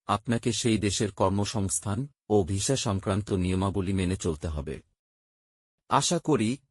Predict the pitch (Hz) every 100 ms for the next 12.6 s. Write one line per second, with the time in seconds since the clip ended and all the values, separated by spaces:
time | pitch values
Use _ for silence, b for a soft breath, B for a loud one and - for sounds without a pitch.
0 | _ - 131 - - 160 127 127 117 113
1 | 110 95 - 120 120 110 127 123 110 107
2 | 117 107 101 95 87 76 - 73 62 -
3 | _ _ _ _ _ _ _ _ _ _
4 | 107 135 156 196 160 - 165 156 147 139
5 | 123 113 - 123 104 92 95 113 - -
6 | 117 127 143 123 135 135 127 120 85 95
7 | 98 95 92 95 160 - _ 107 101 95
8 | - 92 101 101 110 - 92 117 135 -
9 | 92 92 131 107 90 104 85 - - 90
10 | - 101 - 90 71 87 78 73 69 71
11 | _ _ _ _ _ _ _ _ _ _
12 | - 139 156 156 101